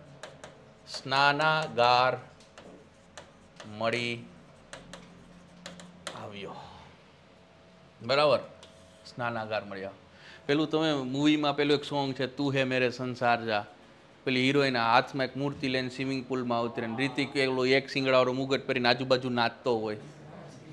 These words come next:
એ સ્વિમિંગ પુલ જોયો? બસ આ એ જ.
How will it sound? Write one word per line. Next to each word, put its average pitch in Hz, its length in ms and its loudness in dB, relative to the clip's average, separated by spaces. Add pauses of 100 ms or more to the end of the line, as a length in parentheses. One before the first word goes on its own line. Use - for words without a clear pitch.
(480)
એ 165 60 2
સ્વિમિંગ 185 320 6
પુલ 190 140 6
જોયો? 202 240 8 (420)
બસ 151 160 6
આ 147 100 10
એ 139 180 4
જ. 120 40 -10